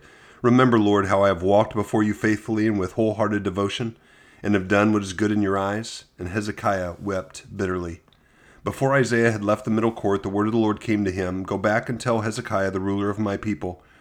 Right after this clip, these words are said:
'This is what the Lord, the God of your father, says.'" The God of your father David says, "I have heard your prayer and seen your tears. I will heal you. On the third day from now, you will go up to the temple of the Lord.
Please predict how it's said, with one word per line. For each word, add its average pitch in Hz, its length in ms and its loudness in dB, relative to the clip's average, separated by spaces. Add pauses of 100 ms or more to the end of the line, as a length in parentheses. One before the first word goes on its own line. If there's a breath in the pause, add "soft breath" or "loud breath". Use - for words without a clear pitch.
(320 soft breath)
'This 120 260 0
is 123 100 -6
what 120 140 -2
the 117 80 -2
Lord, 107 260 4
the 107 60 -4
God 98 220 0
of 104 80 -4
your 98 80 -2
father, 95 320 -2
says.'" 85 500 -6 (840 soft breath)
The 98 80 -6
God 101 220 4
of 92 60 -2
your 90 100 -6
father 87 300 -2
David 82 500 -2
says, - 520 -14 (720 soft breath)
"I 98 140 4
have 95 200 0
heard 151 240 2
your 101 100 0
prayer 78 420 -6
and 87 140 -10
seen 127 320 0
your 117 140 0
tears. 80 880 -6
I 98 140 0
will 98 180 -2
heal 95 380 -2
you. 80 260 -8 (560 loud breath)
On 104 140 4
the 95 100 2
third 123 260 2
day 113 180 2
from 113 200 -2
now, 104 300 0
you 101 160 -4
will 98 100 -2
go 101 220 0
up 107 100 -2
to 110 100 -4
the 101 80 -4
temple 104 360 -4
of 95 60 -8
the 101 60 -6
Lord. 90 340 -4